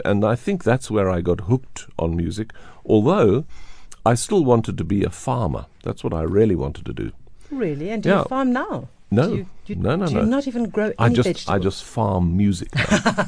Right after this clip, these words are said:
Speaker 2: <laughs>
Speaker 1: Yeah, no, we grow. We certainly grow
Speaker 2: Do you?
Speaker 1: vegetables at home. Yeah, we got, uh, tomatoes, lettuce, uh, peppers,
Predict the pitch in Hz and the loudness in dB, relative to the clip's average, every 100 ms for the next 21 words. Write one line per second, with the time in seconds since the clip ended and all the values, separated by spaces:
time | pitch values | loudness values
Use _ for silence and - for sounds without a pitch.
0 | 175 - 196 381 - 359 233 262 233 - | -2 -4 -4 -2 2 2 4 2 6 6
1 | 185 196 165 110 190 220 95 87 107 196 | 8 10 8 8 8 8 6 2 2 2
2 | 247 101 98 120 113 127 147 143 - 67 | 2 0 6 6 6 4 2 2 -2 -4
3 | - - - 71 73 - 82 82 85 82 | -4 -6 -4 -4 0 0 2 0 0 -2
4 | - 82 76 71 71 - - - - 67 | -2 -4 -2 -4 -8 -10 -16 -14 -6 0
5 | 95 123 117 131 117 117 107 - - 98 | 4 4 4 4 4 4 0 -4 -2 2
6 | 131 - 123 117 - - - - - - | 2 4 2 2 -2 -12 -16 -20 -20 -18
7 | - 76 - 69 67 67 - - 143 - | -8 -6 -4 -4 -4 -6 -6 2 2 6
8 | 135 127 127 120 - | 8 10 8 4 -4